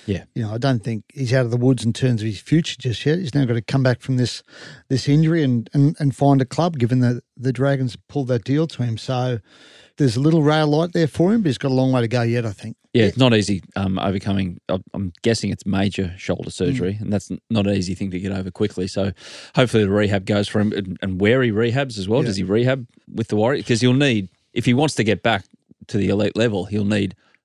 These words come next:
Speaker 2: Yeah.
Speaker 1: elite level rehab as well. So hopefully he's looked after in that respect.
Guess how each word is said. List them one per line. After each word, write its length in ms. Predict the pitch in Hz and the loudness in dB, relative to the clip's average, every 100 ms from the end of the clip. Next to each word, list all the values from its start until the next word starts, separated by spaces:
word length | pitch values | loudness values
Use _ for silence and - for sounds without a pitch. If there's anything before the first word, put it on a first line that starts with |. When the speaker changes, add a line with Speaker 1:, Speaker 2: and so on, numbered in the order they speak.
| _ | _
Speaker 2:
Yeah. 120 | 120 | 0
Speaker 1:
elite 180 | 107 104 | 0 0
level 300 | 101 95 95 | 0 -2 -2
rehab 480 | 98 120 95 82 - _ _ _ _ | 0 0 -2 -6 -12 _ _ _ _
as 180 | 90 92 | -8 -2
well. 260 | 107 98 - | -2 -2 -4
So 160 | 107 | -2
hopefully 320 | 95 117 - | 0 0 0
he's 140 | 95 87 | -2 -2
looked 160 | 101 | -4
after 260 | 95 92 95 | -6 -8 -8
in 80 | 87 | -6
that 160 | 101 - | -6 -8
respect. 400 | - 82 87 | -12 -12 -12